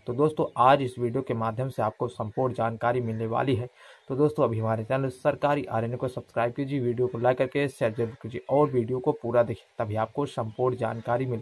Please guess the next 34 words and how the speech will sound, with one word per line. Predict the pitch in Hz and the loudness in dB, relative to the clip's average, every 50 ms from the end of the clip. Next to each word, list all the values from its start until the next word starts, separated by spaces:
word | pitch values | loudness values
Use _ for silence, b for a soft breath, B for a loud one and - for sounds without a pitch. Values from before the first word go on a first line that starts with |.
| - | -2
पाएगी। | 127 117 113 117 113 101 - _ _ - | 0 0 0 -2 -6 -10 -12 _ _ -6
दोस्तों, | 160 143 143 170 156 - - 202 | -2 2 4 4 4 6 6 6
जैसा | 190 175 160 - - 165 | 6 6 4 4 4 4
आप | 156 147 | 4 4
सभी | - 156 143 151 | 2 2 2 2
अभ्यर्थियों | 147 120 123 123 131 - - 151 | 2 4 4 2 2 2 0 -2
को | 135 139 | -2 0
मालूम | 131 123 123 127 127 | 2 2 4 2 2
होगा | 123 135 151 151 160 156 | 0 0 2 4 4 4
कि | 156 160 147 139 | 2 0 0 0
यूपी | 131 131 127 - 147 | 0 0 2 0 2
लेखपाल | 131 127 127 127 127 - 131 135 | 4 4 4 4 4 4 2 2
भर्ती | 127 117 117 123 - - 127 | 2 -2 -6 -6 -6 -6 -2
परीक्षा | - 123 127 127 123 - - 147 117 - b b b b b b b b - | 0 2 2 2 0 0 -2 -2 -2 -2 b b b b b b b b 6
का | 156 151 | 8 8
रिजल्ट | 143 143 139 135 165 175 170 156 - - _ _ - 127 - _ - - - _ _ - | 8 6 6 4 4 4 4 2 -6 -16 _ _ -18 -18 -18 _ -20 -20 -20 _ _ -6
हाई | - - 143 151 160 | 2 6 6 6 6
कोर्ट | 156 - 180 170 165 165 | 6 4 4 4 4 2
में | 165 160 143 | 2 4 6
जा | 147 143 | 6 6
चुका | 143 - 156 143 - 151 | 6 4 0 -2 -2 -2
है | 139 156 160 - | -2 -2 0 0
और | 139 135 127 - - | 0 0 0 0 2
कोर्ट | 151 160 170 165 160 | 2 2 2 2 0
में | 151 139 | -2 0
जाने | 120 127 127 131 139 147 | 4 4 4 4 2 0
के | - - 135 | 0 0 0
बाद | 123 127 131 139 139 - - - - _ _ - | 2 4 4 4 2 0 -6 -20 -20 _ _ -8
अब | 120 | -8
सुनवाई | - - - 135 120 123 127 127 127 | -4 -2 -2 0 2 4 4 4 4
भी | 120 107 | 2 0
हो | 107 110 | -2 -4
चुकी | 110 - 113 110 - 110 | -4 -6 -10 -12 -12 -12
है। | 107 - - | -14 -14 -18